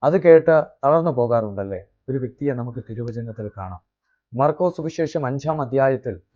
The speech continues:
ഒരു ഭൂതഗ്രസ്തനെ നമുക്ക് കാണുവാൻ കഴിയും. അദ്ദേഹം വലിയ വിടുതൽ പ്രാപിച്ച ശേഷം, "യേശുവേ, ഞാനും അങ്ങയുടെ കൂടെ വരാം" എന്ന് പറയുമ്പോൾ യേശു അവിടെ പറയുന്നു, "No, നീ എന്നോട് കൂടെ വരണ്ട." അത് കേൾക്കുമ്പോൾ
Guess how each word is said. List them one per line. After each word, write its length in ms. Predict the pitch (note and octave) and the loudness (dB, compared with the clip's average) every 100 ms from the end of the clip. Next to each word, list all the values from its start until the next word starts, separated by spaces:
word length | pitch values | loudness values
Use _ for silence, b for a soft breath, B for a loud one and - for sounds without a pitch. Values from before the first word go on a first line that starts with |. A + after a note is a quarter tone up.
| _ | _
ഒരു 100 | F#3 | -2
ഭൂതഗ്രസ്തനെ 800 | E3+ B2 E3 F#3 D#3 D3+ - C#3+ | 0 0 0 0 2 0 -2 -6
നമുക്ക് 340 | C3 A#2 A#2 A2 | -6 -6 -6 -6
കാണുവാൻ 440 | G#2 G#2 G#2 G#2 G2+ | -6 -8 -8 -10 -12
കഴിയും. 240 | F#2+ F2+ F#2+ C#3 | -14 -16 -6 -2
അദ്ദേഹം 440 | C#3+ F#3+ F3 E3+ | 2 2 2 0
വലിയ 500 | D3 F3 F#3+ G3+ D#3+ B2+ | 0 0 2 2 2 0
വിടുതൽ 420 | C3+ E3+ F3+ E3+ - | -2 0 0 -2 0
പ്രാപിച്ച 380 | C3+ D3+ D3+ | 0 0 -2
ശേഷം, 360 | C#3+ B2+ A2 G2 | -6 -6 -8 -14
"യേശുവേ, 600 | E2+ - C#3+ F#3 F3+ F#3 - _ C3 | -18 -4 -2 0 0 0 -2 _ 0
ഞാനും 420 | D3+ F3 F#3 E3 | 4 6 4 0
അങ്ങയുടെ 380 | D#3 F#3 F#3 E3 | 0 2 4 4
കൂടെ 240 | D#3+ D3+ | 2 2
വരാം" 380 | C3 C#3+ D#3+ E3+ C#3 | 4 4 4 0 -6
എന്ന് 160 | C#3 C3+ | -8 -4
പറയുമ്പോൾ 460 | B2+ C#3 C3 C3+ C3 | -4 -4 -6 -10 -2
യേശു 320 | D3+ F3 D#3+ | -2 -2 -2
അവിടെ 180 | C#3+ C3 B2 | 0 0 0
പറയുന്നു, 400 | A#2+ A#2+ A2 G2 _ _ B2+ | -2 -2 -8 -14 _ _ -4
"No, 200 | D3 B2 - _ _ _ | 2 2 2 _ _ _
നീ 100 | B2+ | -4
എന്നോട് 240 | A2+ A#2 A2+ | -4 -2 -4
കൂടെ 200 | G2+ G2+ | -4 -4
വരണ്ട." 360 | F#2+ F#2 F#2 - _ _ _ _ - | -4 -8 -12 -18 _ _ _ _ 0
അത് 200 | F3 G3 | 2 2
കേൾക്കുമ്പോൾ 680 | G3 G3 G#3 G3 D3 C#3+ | 2 2 4 6 6 4